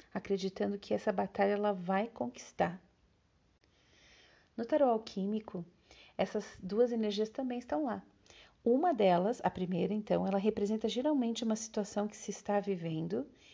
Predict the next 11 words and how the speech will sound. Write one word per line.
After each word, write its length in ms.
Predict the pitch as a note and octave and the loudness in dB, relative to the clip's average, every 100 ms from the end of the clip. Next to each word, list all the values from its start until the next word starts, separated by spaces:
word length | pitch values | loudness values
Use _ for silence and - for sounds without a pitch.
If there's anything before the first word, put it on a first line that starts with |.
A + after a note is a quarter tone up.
| - | -10
e 100 | G#3+ | -8
que 120 | - | -6
precisa 540 | A3+ C#4 C4+ A#3 A3 A#3+ | -6 -6 -6 -8 -4 -4
ser, 420 | - A3 A3+ B3+ - - _ _ _ _ _ - | 0 2 2 0 -10 -20 _ _ _ _ _ -10
ãh, 120 | G#3+ G#3+ - | -6 -6 -4
cortada, 680 | D4+ - - A3 A3+ F#3+ F3 | -4 -2 2 4 6 4 -2
transformada, 1040 | G#3 G#3 - B3 A#3 F3+ F#3+ G3 E3+ F3 | -2 -6 -2 -2 0 0 0 -2 -2 -4
que 160 | E3+ - | -4 -12
precisa 520 | A#3+ - A3+ A3 A3 | -14 -12 -10 -8 -8
ser 320 | - G#3+ G#3+ | -4 -4 -2
modificada. 800 | A#3+ A#3 - C4+ - E3 D#3 E3+ | -4 -6 -6 -6 -2 -2 -2 -8